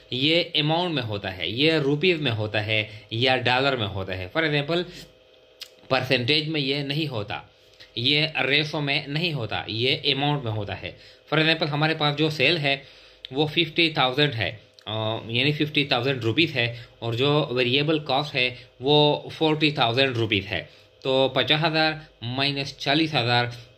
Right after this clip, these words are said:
कितना बनता है? रुपीज टेन थाउजेंड। तो दस हज़ार रुपये की है ये कंट्रीब्यूशन मार्जिन है। जब हम सेल से वेरिएबल कॉस्ट माइनस करते हैं तो जो बकाया अमाउंट रहता है, इस अमाउंट को कहते हैं कंट्रीब्यूशन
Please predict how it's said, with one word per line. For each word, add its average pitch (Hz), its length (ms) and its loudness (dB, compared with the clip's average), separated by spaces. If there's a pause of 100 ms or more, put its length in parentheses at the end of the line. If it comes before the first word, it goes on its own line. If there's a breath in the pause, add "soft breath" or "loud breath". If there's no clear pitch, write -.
(680)
कितना 147 260 2
बनता 135 240 0
है? 139 260 2
रुपीज 123 420 2
टेन 143 440 0
थाउजेंड। 104 400 0 (380 loud breath)
तो 117 160 -2
दस 147 280 2
हज़ार 135 200 2
रुपये 113 260 2
की 131 140 -2
है 123 260 0
ये 113 300 2
कंट्रीब्यूशन 101 720 -4
मार्जिन 92 440 -6
है। - 220 -14 (320 loud breath)
जब 117 120 2
हम 135 240 2
सेल 147 320 2
से 147 140 2
वेरिएबल 123 400 0
कॉस्ट 123 320 -2
माइनस 123 320 0
करते 131 260 -4
हैं 127 280 -2 (240 loud breath)
तो 107 80 -4
जो 120 160 0
बकाया 139 500 0
अमाउंट 127 300 -2
रहता 98 200 -4
है, 107 160 0
इस 120 260 -6
अमाउंट 147 400 0
को 107 80 2
कहते 107 200 2
हैं 147 160 -2
कंट्रीब्यूशन 104 680 -2